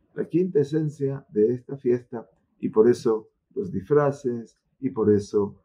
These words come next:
los envíos de comidas a los amigos, y por eso la ayuda a los pobres, y también la lectura de la Megilá. Todo eso va rodeándonos de un encanto particular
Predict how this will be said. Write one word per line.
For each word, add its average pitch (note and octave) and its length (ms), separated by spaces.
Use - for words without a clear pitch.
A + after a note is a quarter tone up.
los G#2+ 220
envíos G2 600
de G#2 120
comidas G#2 600
a F2+ 60
los - 220
amigos, B2 720
y C3 120
por A2 200
eso G#2+ 280
la G#2+ 140
ayuda A2 560
a A2 60
los G#2+ 200
pobres, C3 720
y C#3 120
también C#3 480
la A2+ 80
lectura A2 520
de G#2 100
la G2+ 80
Megilá. F#2+ 560
Todo C3+ 300
eso C3+ 420
va B2+ 100
rodeándonos A#2+ 840
de A2+ 140
un C3 180
encanto B2+ 600
particular A2 760